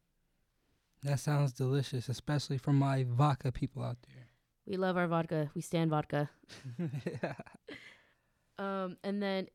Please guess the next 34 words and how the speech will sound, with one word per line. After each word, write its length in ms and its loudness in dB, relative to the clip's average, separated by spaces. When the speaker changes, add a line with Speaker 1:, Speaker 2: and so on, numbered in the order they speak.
Speaker 2:
if 100 -2
we're 80 -6
staying 320 -2
on 60 0
the 80 2
theme 240 -2
of 160 -2
East 180 -6
Sacramento, 460 0
I 40 0
thought 160 -4
this 160 -4
was 140 -10
kind 220 -4
of 100 -10
cute. 400 -4
So 340 0
they 140 2
have 220 2
a 40 2
drink 240 -4
called 260 -4
East 200 -6
Sacramento. 640 -4
So 220 -4
if 100 -6
you 100 -6
get 200 -6
the 180 -8
East 160 -6
Sacramento 480 -4
skillet, 480 -4
get 160 -6
the 100 -10